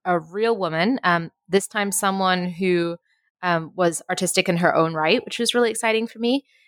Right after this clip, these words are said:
It is set in a slightly different time period and in a different country. So that was really fun from a research perspective,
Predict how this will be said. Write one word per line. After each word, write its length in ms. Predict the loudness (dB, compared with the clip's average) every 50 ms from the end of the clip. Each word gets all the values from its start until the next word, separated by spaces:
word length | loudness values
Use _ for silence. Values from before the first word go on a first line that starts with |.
| _ _ _ _ _
It 120 | -2 0 0
is 180 | 0 0 -2
set 160 | -4 -4 -2
in 80 | -2 -2
a 60 | 0
slightly 300 | 0 2 2 2 0 2
different 280 | -2 -2 -2 -2 -2 0
time 200 | 0 0 0 -2
period 340 | -4 -2 0 0 0 0 -2 -4 _
and 200 | -4 -2 0 0
in 120 | 2 2
a 80 | 2 2
different 280 | 0 0 -2 -2 -4 0
country. 500 | 0 0 2 2 0 -2 -2 -2 -4 -10 -18 -20 _ _ _ -16
So 420 | -6 0 0 2 2 2 0 -4 -6 _
that 180 | -2 0 0 2
was 180 | 0 -2 0 0
really 160 | 0 -2 -2
fun 320 | 0 0 0 0 0 -2
from 180 | -6 -4 -2 0
a 60 | 2
research 420 | 2 2 2 2 0 0 0 -2
perspective, 560 | -6 -6 -2 0 0 -2 0 -2 -2 -2 -2